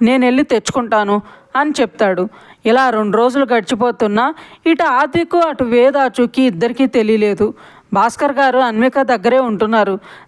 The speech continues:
తనను లాలించి, బుజ్జగించి కొంచెం తినిపిస్తుంటారు. అన్వి ఏడుస్తూనే ఉండడం వల్ల డాక్టరు లైట్గా మత్తెక్కి ఇంజెక్షన్ ఇచ్చి పడుకోబెడుతుంటారు.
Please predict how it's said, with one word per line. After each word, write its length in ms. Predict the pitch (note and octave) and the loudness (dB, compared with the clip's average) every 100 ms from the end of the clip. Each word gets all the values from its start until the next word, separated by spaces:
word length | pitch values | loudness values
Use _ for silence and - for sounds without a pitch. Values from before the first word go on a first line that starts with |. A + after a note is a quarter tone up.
| - | -4
తనను 280 | D4 E4 D4+ | -2 0 0
లాలించి, 580 | B3+ B3 D4+ D#4+ C#4 D4+ | 2 0 0 0 0 0
బుజ్జగించి 760 | A3+ A3+ C4 B3+ C4+ - C4+ | 0 0 0 0 0 2 0
కొంచెం 440 | C4+ A#3 A3+ C#4+ B3+ | 0 -2 -2 -2 0
తినిపిస్తుంటారు. 840 | C4 G3+ A#3+ - A#3+ G#3 G3 F#3 - - - - | -2 -2 -2 -2 -4 0 -2 -2 -10 -18 -20 -6
అన్వి 320 | G3 G#3+ B3+ | -2 2 2
ఏడుస్తూనే 600 | D#4 C4+ C4+ D4+ D#4+ D#4+ | 4 2 2 0 0 0
ఉండడం 440 | D#4+ C#4+ C4 C#4 C4 | 2 2 0 0 0
వల్ల 280 | A#3+ A#3+ C4 | 0 2 0
డాక్టరు 600 | A3+ A#3+ - C4+ B3+ C4 | 0 -2 -2 -2 2 2
లైట్గా 500 | A3+ G#3 A#3 C4 C4+ | 2 0 0 0 0
మత్తెక్కి 540 | G#3 G#3+ - B3+ C4 | 0 -2 -2 -2 0
ఇంజెక్షన్ 420 | A#3 G#3 A3 A#3 | 0 0 0 0
ఇచ్చి 220 | G3+ C4+ | 0 0
పడుకోబెడుతుంటారు. 1040 | C#4 C4+ A#3+ B3 G#3+ F3+ G#3+ F#3+ G3 F3+ | 0 -2 0 0 0 0 -2 0 -2 -2